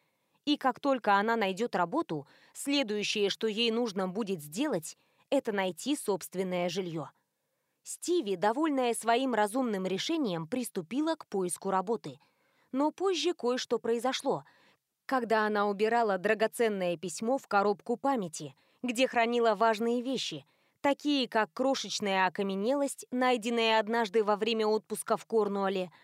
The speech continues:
украденная прядь волос Стива и самая первая открытка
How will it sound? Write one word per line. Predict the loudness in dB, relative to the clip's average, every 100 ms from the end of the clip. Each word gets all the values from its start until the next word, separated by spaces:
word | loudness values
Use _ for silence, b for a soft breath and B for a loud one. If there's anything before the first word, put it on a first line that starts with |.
| b b -6
украденная | 0 2 2 2 0 2
прядь | 2 2 0 2
волос | 2 4 0
Стива | -4 -4 -2 2 2 0 b b b _ _
и | -6 -4
самая | 0 0 2 0 0
первая | -2 -2 -2 0 2
открытка | 0 -2 -4 -4 -6 -8